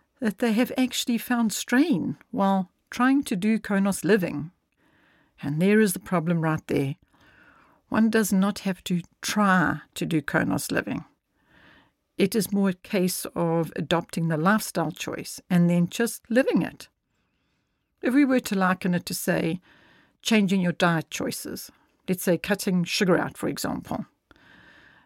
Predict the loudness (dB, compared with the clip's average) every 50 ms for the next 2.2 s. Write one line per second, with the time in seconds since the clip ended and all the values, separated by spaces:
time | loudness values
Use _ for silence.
0 | _ 0 2 2 2 2 2 4 4 4 4 4 2 2 0 -2 0 0 -2 -2
1 | -2 -4 -6 -6 -4 -4 -4 -4 -4 -6 0 2 2 4 4 2 2 0 -2 -2
2 | -2 -4 -6